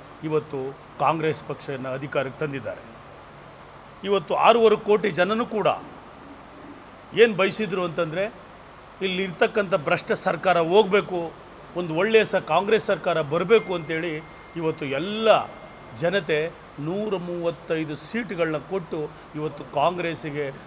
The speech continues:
ಪ್ರಚಂಡ ಬಹುಮತವನ್ನು ಕೊಟ್ಟಿದ್ದಾರೆ. ಇದ್ರ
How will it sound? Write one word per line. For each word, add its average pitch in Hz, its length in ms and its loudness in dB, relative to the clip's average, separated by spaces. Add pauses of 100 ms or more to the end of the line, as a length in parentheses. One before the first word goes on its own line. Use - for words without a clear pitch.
ಪ್ರಚಂಡ 190 480 -2
ಬಹುಮತವನ್ನು 156 720 -4
ಕೊಟ್ಟಿದ್ದಾರೆ. 156 500 -4 (1500)
ಇದ್ರ 165 200 -4